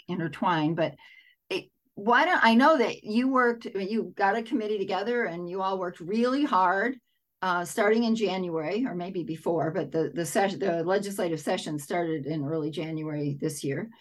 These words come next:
went until early June. Um, it, you know, why don't you talk about what you did and where you, where you focused your work and maybe, uh,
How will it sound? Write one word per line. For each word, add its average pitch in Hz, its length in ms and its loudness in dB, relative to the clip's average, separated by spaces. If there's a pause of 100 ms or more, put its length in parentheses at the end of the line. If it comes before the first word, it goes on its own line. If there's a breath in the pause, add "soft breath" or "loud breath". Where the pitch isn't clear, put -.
(320 loud breath)
went 180 200 -2
until 165 280 -2
early 170 320 0
June. 151 480 -2 (320 soft breath)
Um, 180 460 -2 (440)
it, - 180 -8 (280)
you 190 200 -2
know, 214 120 6
why 214 180 4
don't 339 180 2
you 233 120 2
talk 262 260 2
about 202 340 2 (760)
what 233 280 4
you 220 100 4
did 175 720 0
and 175 520 -4
where 214 240 2
you, 220 160 4
where 196 300 0
you 214 180 0
focused 202 580 -4
your 180 120 -4
work 165 460 -4
and 165 340 -2
maybe, 180 640 0
uh, 170 320 -4